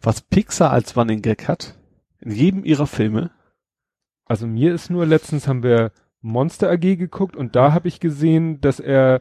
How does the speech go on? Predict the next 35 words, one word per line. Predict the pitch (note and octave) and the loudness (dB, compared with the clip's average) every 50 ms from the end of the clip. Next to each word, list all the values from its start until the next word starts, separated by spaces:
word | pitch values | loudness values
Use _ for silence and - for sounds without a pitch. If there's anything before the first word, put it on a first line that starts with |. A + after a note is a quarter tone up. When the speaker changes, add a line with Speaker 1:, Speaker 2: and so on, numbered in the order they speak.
| - _ _ _ _ _ | -2 _ _ _ _ _
Speaker 2:
äh, | G#2 C#3 D3 D3 C#3+ C#3 C3+ C3 A#2+ | -18 -16 -14 -14 -12 -14 -14 -10 -6
dass | B2 B2 - | -6 -4 -4
das | C#3+ - | -4 -6
eine | - C#3 C3 C3+ | -2 -2 0 0
Monster | C3+ C3+ C3+ C3 - C#3 B2+ | 0 0 -4 -4 -2 -4 -4
so | A#2 B2 | -2 -4
ein | A#2+ A2+ | -6 -6
paar | - B2 A2 | -6 -8 -8
Spielzeuge | - - C3 D3 F#3 - - F3+ E3+ F3 E3+ F3 | -8 -4 -2 -2 -2 -2 -2 0 0 2 2 0
in | E3 E3 | 0 2
die | D#3+ D3+ | 2 2
Hand | D#3+ E3 D#3+ - | 2 2 0 -2
nimmt | E3 D3+ C#3 C3+ | -6 -8 -8 -8
und | C3 | -4
einer | B2 B2+ C#3 D3+ C#3+ C3+ D3 | -2 0 2 2 0 0 -2
davon | C#3 C#3 C3 - - C#3+ C3+ | -8 -8 -8 -6 -8 -8 -8
ist | C3 A#2+ - | -8 -10 -8
so | - B2+ | -6 -6
ein | B2 A#2 | -6 -6
Clownfisch | - - C3 B2+ C3 C3+ C3 - C3 - - | -4 -4 -2 -2 -2 -4 -6 -10 -12 -10 -8
wie | C3 A#2+ | -8 -8
in | A#2 A#2 | -8 -6
Findet | - C#3 B2+ B2 - | -6 -6 -6 -4 -4
Nemo, | C3 C#3+ D#3 | -4 -2 -2
Speaker 1:
Ja. | D3 | 0
Speaker 2:
als | A#2+ A#2 - - | -2 -4 -2 -2
wenn | C#3 C#3+ C#3 | -4 -2 -2
sie | C#3 D#3 | -4 -4
immer | - D#3 E3+ E3 D#3 D#3 - | -4 -2 0 0 0 0 0
Speaker 1:
Ja, | D3 F3 G3 F3+ | 0 0 0 2
genau, | F3 G3+ - F3 | 2 2 2 2
Speaker 2:
in | C#3+ | 4
Speaker 1:
das | D3 D3 | 4 4
Speaker 2:
einem | E3 F3+ F#3 | 4 2 0
Speaker 1:
ist | - | -2